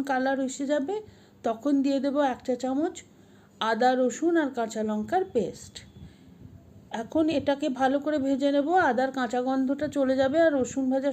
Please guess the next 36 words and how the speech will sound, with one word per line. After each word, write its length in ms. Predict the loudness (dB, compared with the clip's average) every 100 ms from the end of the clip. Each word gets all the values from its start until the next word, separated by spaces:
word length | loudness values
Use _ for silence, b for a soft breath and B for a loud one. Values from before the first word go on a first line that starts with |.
| -4
সুন্দর 320 | -4 -2 -2 -2
গন্ধ 240 | -4 -2 -2 0
বের 140 | 0 2
হয়ে 160 | 0 0
যাবে। 200 | 0 -2 -6 B B B B 2
তখন 340 | 2 2 0 0
আমি 240 | 2 2 2
আগের 300 | 2 0 -2 -2
থেকে 160 | -4 -2 0
কেটে 240 | 0 0
রাখা 280 | -2 -2 -2 0
চিচিঙ্গাটা 560 | -2 -4 -4 -4 0 0
দিয়ে 220 | 2 0
দিলাম। 280 | -2 -6 -12 -18 B B B -10
আর 160 | -4 -4
চিচিঙ্গা 460 | -2 -2 0 2 2 2
কিন্তু 240 | 0 2 4
আগে 280 | 4 2 0 -2
ধুয়ে 240 | 0 0 0
কেটেছিলাম, 540 | -2 -4 -2 -2 -2 -2 0
পরে 260 | 2 2 2
আর 100 | 0 -2
ধোয়া 220 | -2 0
যাবে 260 | 0 -2 -4
না, 140 | -4 -6 B B B B -6
একদম 420 | -4 -4 0 2 4 4
জল 200 | 4 2
ঝরানো 400 | 0 -2 -2 0 -2
চিচিঙ্গা 460 | -4 -6 -6 -2 -2
দিতে 280 | 0 -2 -4
হবে। 260 | -6 -8 -14 -18 B B B B -4
তারপরে 420 | -2 0 0 2 2
এখানে 300 | 2 0 2 2 0 -2
সমস্ত 340 | -2 -2 -2 0 0
মশলার 380 | 0 -2 -4 -4
সাথে 180 | -6